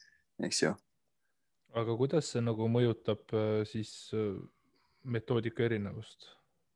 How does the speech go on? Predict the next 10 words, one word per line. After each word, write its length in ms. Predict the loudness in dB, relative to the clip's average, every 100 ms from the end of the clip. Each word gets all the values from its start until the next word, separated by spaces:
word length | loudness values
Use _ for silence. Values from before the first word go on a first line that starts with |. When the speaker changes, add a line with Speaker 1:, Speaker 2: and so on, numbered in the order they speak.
| _ _ _
Speaker 1:
Ma 120 | -4
kohe, 560 | 8 10 12 12 12 8 8
kohe 420 | 10 10 10 10 10 8 6 4 2 2
vaatan, 420 | 6 6 4 0
ma 140 | 2 2
olen, 240 | 2 0 -2 -16 -20 -20 -20 -20 _ _ _ _ _ 6 6
noh, 140 | 6 0 _ _ _ _ _ -20 -20 _ _ _
sada 340 | 6 10 12 12 10
aastat 360 | 8 2 0 4 8
materjali 840 | 8 8 4 4 6 4 6 6